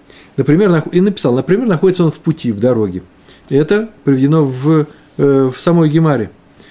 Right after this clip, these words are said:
Э, и добавляют ещё, например, гу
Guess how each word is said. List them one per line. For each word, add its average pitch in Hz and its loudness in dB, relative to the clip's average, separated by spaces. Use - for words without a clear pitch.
Э, 113 0
и 143 2
добавляют 135 0
ещё, 117 -4
например, 151 0
гу 156 0